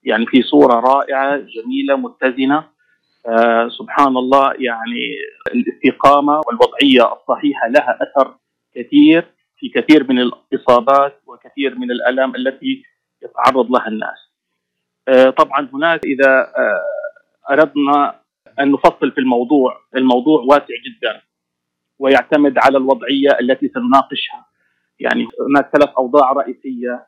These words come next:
يقوم بها الجسم، هي الوقوف والجلوس والاستلقاء، وكل وضعية، آه، لها خصوصية، كيف نقف، كيف نجلس، كيف نستلقي، كيف ننام. مهم جدًا أن نعرف كل هذه التفاصيل.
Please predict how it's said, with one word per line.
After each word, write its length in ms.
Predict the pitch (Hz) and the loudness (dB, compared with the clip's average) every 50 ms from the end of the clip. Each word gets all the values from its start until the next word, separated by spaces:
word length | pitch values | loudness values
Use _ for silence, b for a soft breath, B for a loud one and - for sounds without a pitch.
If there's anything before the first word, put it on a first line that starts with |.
| _ _ - | _ _ -16
يقوم 360 | 127 117 - - 139 131 120 | -16 -12 -6 -4 -2 -2 0
بها 320 | 127 120 123 117 - - | 0 2 2 2 2 2
الجسم، 480 | 120 117 117 127 - - 117 117 117 117 _ _ _ _ _ _ _ _ _ _ - | 0 -2 -2 -4 -4 -2 -2 -2 -2 -6 _ _ _ _ _ _ _ _ _ _ 2
هي 240 | 131 127 123 - - 123 | 4 4 4 4 2 0
الوقوف 540 | 123 123 131 - - 143 139 139 139 135 - - - - | 0 -2 -4 -4 -2 0 0 2 2 0 -4 -8 -6 0
والجلوس 760 | 131 123 117 107 120 123 120 131 131 139 143 147 143 - - | 0 0 0 0 -2 0 2 2 2 2 2 0 -2 -2 -2
والاستلقاء، 880 | 135 127 117 120 - _ - 123 117 117 - 123 117 117 - - _ _ _ _ _ _ _ _ _ _ _ _ _ _ | -2 0 -2 -4 -8 _ -4 -4 -2 -2 2 2 2 2 0 -4 _ _ _ _ _ _ _ _ _ _ _ _ _ _
وكل 420 | - - - _ - 185 175 170 151 | -14 -14 -6 _ 2 2 4 4 4
وضعية، 600 | 143 147 131 120 131 143 156 151 151 156 156 156 | 4 4 4 2 0 -2 0 0 2 4 4 6
آه، 480 | 160 165 - - _ _ - 110 104 98 | 6 4 2 -2 _ _ -8 -6 -6 -6
لها 360 | 98 131 147 151 - 147 139 | -4 -2 -2 -2 0 -2 -4
خصوصية، 800 | 131 - 143 131 - 139 127 - - 151 135 127 120 120 110 - _ _ _ _ - | -4 -4 -10 -10 -10 -10 -12 -10 -6 -4 -2 -2 -2 -4 -6 -8 _ _ _ _ -8
كيف 260 | 135 131 127 123 135 | -6 -6 -4 -2 -2
نقف، 340 | 127 127 123 - - 117 110 - _ _ _ | 0 0 -2 -4 -4 -10 -10 -10 _ _ _
كيف 260 | - 127 127 120 - 123 | -4 -2 -2 -2 0 0
نجلس، 520 | 120 123 123 113 - 107 107 113 113 110 - _ _ _ _ _ _ _ _ _ _ - | 0 2 0 0 -4 -2 0 2 0 0 0 _ _ _ _ _ _ _ _ _ _ 0
كيف 260 | 165 156 151 - 147 | 2 2 2 4 2
نستلقي، 600 | 139 135 127 - - 143 131 123 123 - 123 123 | 0 0 -2 -4 -2 -2 -2 -2 0 0 0 2
كيف 300 | - 151 147 139 - 135 | 4 2 2 2 0 -4
ننام. 460 | 123 123 120 123 127 120 117 117 113 _ b b b b b b - | -2 0 2 2 2 2 0 -2 -6 _ b b b b b b -6
مهم 200 | 123 127 156 147 | 0 2 4 4
جدًا 400 | 123 156 139 131 139 131 - 139 | 4 2 0 2 2 2 2 2
أن 80 | 139 143 | 4 4
نعرف 240 | 147 131 127 127 | 2 2 0 -4
كل 180 | - - 139 131 | -4 -2 0 2
هذه 140 | 135 123 131 | 2 0 0
التفاصيل. 580 | 117 - 127 - - 120 - - 117 107 - | -2 -4 -4 -4 -4 -6 -4 -4 -4 -4 -6